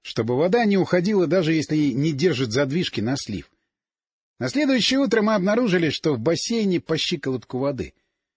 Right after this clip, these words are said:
Мы были довольны, как слоны на водопое. Теперь всё зависело от того, будут ли воду давать ещё достаточно долго, чтобы успеть набрать весь бассейн. В бане мы также открыли задвижки и краны для набора больших ванн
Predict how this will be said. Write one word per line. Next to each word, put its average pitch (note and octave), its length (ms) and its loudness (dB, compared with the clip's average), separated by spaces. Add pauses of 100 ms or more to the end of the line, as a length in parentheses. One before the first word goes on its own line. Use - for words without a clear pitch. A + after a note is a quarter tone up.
(140)
Мы A3 180 -2
были G3 220 2
довольны, F3+ 460 2
как D3 180 -4
слоны E3+ 300 2
на B2+ 120 2
водопое. A#2+ 540 -2 (440)
Теперь G#3+ 300 0
всё A3+ 160 2
зависело G3 520 2
от D3+ 100 -4
того, G#3 240 2
будут F3+ 340 0
ли F3 80 2
воду E3+ 260 0
давать E3+ 380 0
ещё D3 280 -2
достаточно C#3+ 640 -4
долго, D3+ 340 0
чтобы D3+ 340 -2 (420)
успеть D3+ 400 0
набрать D#3 560 2
весь B2+ 300 -2
бассейн. A#2 520 -6 (600)
В G#2 100 -8
бане A3+ 420 2
мы F3 160 2
также D3+ 360 2
открыли D3 360 0
задвижки C#3 560 -2
и A#2+ 100 -2
краны F3+ 360 0
для C3+ 340 0
набора C#3 340 0
больших C#3 420 -2
ванн F#3 280 0